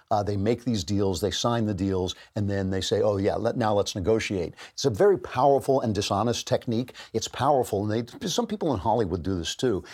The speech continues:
It's powerful because you're in this negotiation, you're fighting, you're compromising, you're giving stuff,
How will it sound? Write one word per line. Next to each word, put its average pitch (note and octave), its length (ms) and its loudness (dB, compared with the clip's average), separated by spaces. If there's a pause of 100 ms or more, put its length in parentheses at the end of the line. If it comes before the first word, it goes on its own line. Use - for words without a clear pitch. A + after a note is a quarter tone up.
(120)
It's - 120 -8
powerful D3+ 440 0
because G2 500 -2
you're G2+ 160 0
in B2 80 2
this C3+ 160 0
negotiation, F#2+ 720 2 (220)
you're G2 60 2
fighting, G#2+ 460 2
you're F#2 140 0
compromising, A2 720 0
you're F#2 80 -2
giving A2 340 2
stuff, A2 320 0